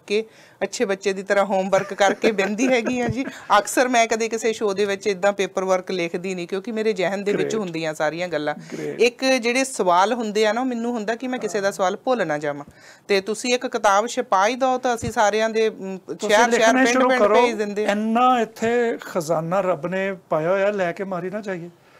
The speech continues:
Speaker 2: ਉਦੋਂ ਪਹਿਲਾਂ, ਪਹਿਲਾਂ ਸਾਰੇ ਲਿਖਾ ਦਈਏ, ਉਹ ਖਜ਼ਾਨਾ ਲੋਕਾਂ ਦੇ ਕੰਮ ਆਏ।
Speaker 1: ਤੇ ਫਿਰ ਤੁਸੀਂ ਮੈਨੂੰ ਇਹ ਸੇਵਾ ਦਿਓ ਤੇ ਮੈਂ,
Speaker 2: Done।
Speaker 1: ਅਹ, ਹਫ਼ਤੇ 'ਚ ਇੱਕ ਦਿਨ, ਇੱਕ ਘੰਟਾ ਤੁਹਾਡੇ ਤੋਂ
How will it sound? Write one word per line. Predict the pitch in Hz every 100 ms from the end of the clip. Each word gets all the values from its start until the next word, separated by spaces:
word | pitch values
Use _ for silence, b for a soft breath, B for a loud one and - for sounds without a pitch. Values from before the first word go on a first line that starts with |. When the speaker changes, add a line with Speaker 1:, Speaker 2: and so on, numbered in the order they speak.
| b
Speaker 2:
ਉਦੋਂ | 202 196
ਪਹਿਲਾਂ, | 202 190 214
ਪਹਿਲਾਂ | 208 202
ਸਾਰੇ | 196 185 196
ਲਿਖਾ | 202 - 147 151
ਦਈਏ, | 180
ਉਹ | 208
ਖਜ਼ਾਨਾ | 208 165 160 165
ਲੋਕਾਂ | 190 180 196
ਦੇ | 190
ਕੰਮ | 214 - 170 202
ਆਏ। | 208 208
Speaker 1:
ਤੇ | 208 220
ਫਿਰ | 254
ਤੁਸੀਂ | 226 240 262
ਮੈਨੂੰ | 240 240
ਇਹ | 254
ਸੇਵਾ | 262 233 196 220
ਦਿਓ | 208 202 277
ਤੇ | 285 262
ਮੈਂ, | 202 196 208 214 202
Speaker 2:
Done। | 147 180 196 202
Speaker 1:
ਅਹ, | 202 196 190 180
ਹਫ਼ਤੇ | - 226
'ਚ | 226
ਇੱਕ | 226 233
ਦਿਨ, | 226 233 233
ਇੱਕ | 220 220
ਘੰਟਾ | 240 233 196
ਤੁਹਾਡੇ | 196 233 185
ਤੋਂ | 185 202